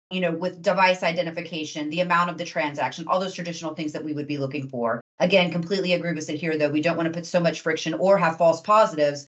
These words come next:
where we're turning too many people away. Anecdotally, I would just like to mention that, um,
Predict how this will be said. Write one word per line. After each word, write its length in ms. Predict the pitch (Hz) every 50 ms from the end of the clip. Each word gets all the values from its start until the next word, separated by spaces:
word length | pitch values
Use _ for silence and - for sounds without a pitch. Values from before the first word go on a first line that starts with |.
| _ _
where 140 | 160 180 175
we're 140 | 180 175 170
turning 420 | - 190 180 175 170 165 156 156
too 140 | - 190 165
many 400 | 160 156 151 151 147 139 - - -
people 300 | - 185 175 - 143 143
away. 420 | 135 147 147 139 117 110 127 120 - - _ _ _ -
Anecdotally, 600 | 247 277 277 - - 220 240 247 247 254 226 208
I 80 | 180 185
would 140 | 202 202
just 160 | 202 202 - 208
like 140 | 185 180
to 80 | - 190
mention 420 | 170 180 180 180 - 190 175 165 160
that, 220 | 160 160 160 156 -
um, 440 | 160 156 156 156 156 160 160 -